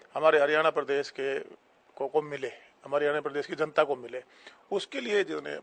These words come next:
पोर्टल में, आप देखिएगा, पहले बिचौलियों को खत्म किया गया है। एक फौज थी बिचौलियों, बिचौलियों की पूरे हरियाणा प्रदेश में। आप पहले की सरकारों में देख लीजिए,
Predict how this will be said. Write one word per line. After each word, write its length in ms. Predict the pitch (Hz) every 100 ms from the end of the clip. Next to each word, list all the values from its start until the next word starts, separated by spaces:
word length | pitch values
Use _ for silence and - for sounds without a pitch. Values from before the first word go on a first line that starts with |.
| -
पोर्टल 240 | 143 151
में, 180 | 143 151
आप 220 | 156 151
देखिएगा, 320 | 135 147 147 151
पहले 300 | 160 160 160
बिचौलियों 500 | 151 165 151 156 156
को 240 | - 147
खत्म 300 | - - 147
किया 220 | 135 123
गया 160 | 107 -
है। 140 | - _ _ _ _ _ _ - - _
एक 60 | 170
फौज 340 | - 180 196 -
थी 60 | 160
बिचौलियों, 480 | 139 135 135 135 135 139
बिचौलियों 400 | 143 139 131 127
की 100 | 135
पूरे 240 | 135 135
हरियाणा 300 | 131 131 131
प्रदेश 420 | - 123 117 - 135
में। 80 | - _ _ - - _ -
आप 120 | 170
पहले 220 | 175 185
की 60 | 185
सरकारों 340 | 185 165 175
में 80 | 175
देख 180 | 180 175
लीजिए, 300 | 175 160